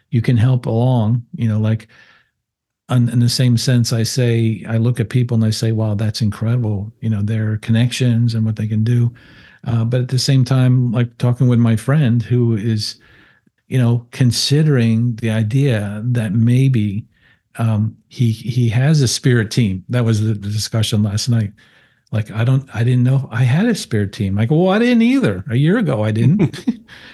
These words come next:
And I just went through an incredible experience a few mon-, a few weeks ago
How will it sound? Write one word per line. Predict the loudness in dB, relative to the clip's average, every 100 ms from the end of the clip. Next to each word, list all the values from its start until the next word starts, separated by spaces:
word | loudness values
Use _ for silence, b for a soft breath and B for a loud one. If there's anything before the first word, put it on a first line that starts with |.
| B B B
And | -4 -2
I | 0
just | 0 0
went | 2 2 2
through | 0 2
an | 2
incredible | 0 0 0 0 0 0
experience | -2 -4 -4 0 2 0 -2
a |
few | -2 0
mon-, | 2 0 0
a | -2
few | 0 2
weeks | 2 0 0
ago | -2 0 0 -2 -4